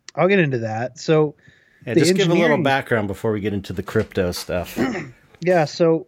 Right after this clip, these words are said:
Speaker 1: so, you know, I, like a lot of people, wanted to be a rock star when I was young, and
Speaker 2: Me too.
Speaker 1: I toured, uh, I toured in a bunch of punk bands and stuff, and I ended up getting, uh, um, a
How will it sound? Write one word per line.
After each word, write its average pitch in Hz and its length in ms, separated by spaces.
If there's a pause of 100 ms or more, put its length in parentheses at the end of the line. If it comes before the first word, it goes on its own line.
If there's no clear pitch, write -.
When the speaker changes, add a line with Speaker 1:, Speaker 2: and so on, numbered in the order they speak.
Speaker 1:
so, 175 500
you 208 160
know, 185 280
I, 185 360 (220)
like 156 260
a 160 40
lot 131 260
of 127 60
people, 123 420 (100)
wanted 123 300
to 123 60
be 120 120
a 120 60
rock 110 260
star 110 480 (100)
when 123 140
I 123 80
was 117 160
young, 117 360
and 104 140
Speaker 2:
Me 104 140
too. 101 300
Speaker 1:
I 131 80
toured, 135 520
uh, 120 240
I 123 80
toured 131 320
in 127 80
a 123 60
bunch 120 240
of 107 80
punk 120 240
bands 113 320
and 110 120
stuff, 110 460
and 104 220 (440)
I 151 100
ended 277 160
up - 120
getting, 202 520
uh, 135 380 (280)
um, 135 500 (640)
a 131 200